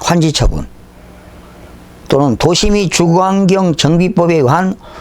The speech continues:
소유권 이전으로 인한 취득은 환지 처분은 환지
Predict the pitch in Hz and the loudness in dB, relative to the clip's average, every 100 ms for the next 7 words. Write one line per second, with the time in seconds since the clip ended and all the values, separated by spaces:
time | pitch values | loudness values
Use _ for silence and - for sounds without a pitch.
0 | - - - 196 202 208 196 208 202 170 | -16 -8 -2 0 0 0 0 -2 0 0
1 | 151 165 165 160 143 139 135 123 110 160 | 0 2 2 2 2 0 0 0 2 2
2 | 131 82 - - - - - - 220 214 | 0 -6 -16 -20 -20 -20 -8 -2 0 0
3 | 208 185 151 127 175 214 - - - - | 0 0 0 2 0 -2 -6 -16 -20 -20
4 | - - - 220 214 208 196 196 143 | -8 -4 -2 0 2 2 0 0 -2